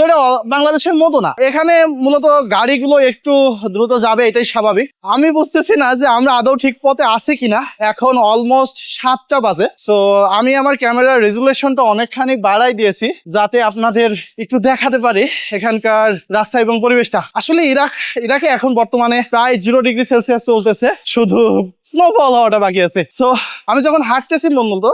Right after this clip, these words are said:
আমি এমনিতে প্রচুর হাঁপাচ্ছি। এর একটাই কারণ, এখানকার ঠান্ডা। এখানকার ঠান্ডাটা মূলত বাংলাদেশের মতো না, বাংলাদেশ থেকে অনেক অংশে বেশি ঠান্ডা। So, দেখি গাইস, সামনে আর কতটুকু যাওয়ার পর আমি আমার কাঙ্ক্ষিত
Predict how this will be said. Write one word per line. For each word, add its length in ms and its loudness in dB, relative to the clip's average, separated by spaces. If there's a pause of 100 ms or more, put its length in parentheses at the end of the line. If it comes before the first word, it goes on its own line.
(240)
আমি 160 0 (220)
এমনিতে 320 -2
প্রচুর 240 0 (100)
হাঁপাচ্ছি। 380 -2 (220)
এর 140 0
একটাই 280 -4
কারণ, 200 2 (340)
এখানকার 300 -2 (100)
ঠান্ডা। 300 0 (840)
এখানকার 400 -2
ঠান্ডাটা 420 0
মূলত 180 2 (140)
বাংলাদেশের 580 0
মতো 220 0
না, 60 0 (320)
বাংলাদেশ 320 0 (100)
থেকে 160 0 (140)
অনেক 160 0 (120)
অংশে 200 -2 (100)
বেশি 240 0
ঠান্ডা। 240 -2 (160)
So, 120 0
দেখি 240 0
গাইস, 200 0 (160)
সামনে 300 0 (180)
আর 80 0 (120)
কতটুকু 380 -2 (120)
যাওয়ার 240 0 (100)
পর 140 2 (180)
আমি 180 0 (320)
আমার 200 0
কাঙ্ক্ষিত 300 0